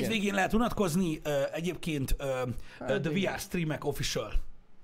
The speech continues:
Speaker 2: Vissza lehet nézni.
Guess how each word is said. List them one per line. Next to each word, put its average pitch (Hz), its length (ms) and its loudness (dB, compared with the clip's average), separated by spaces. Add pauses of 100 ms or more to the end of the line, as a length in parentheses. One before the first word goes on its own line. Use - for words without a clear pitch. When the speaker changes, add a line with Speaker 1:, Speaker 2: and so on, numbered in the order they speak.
(1200)
Speaker 2:
Vissza 143 300 -2
lehet 123 180 -2
nézni. 123 440 -8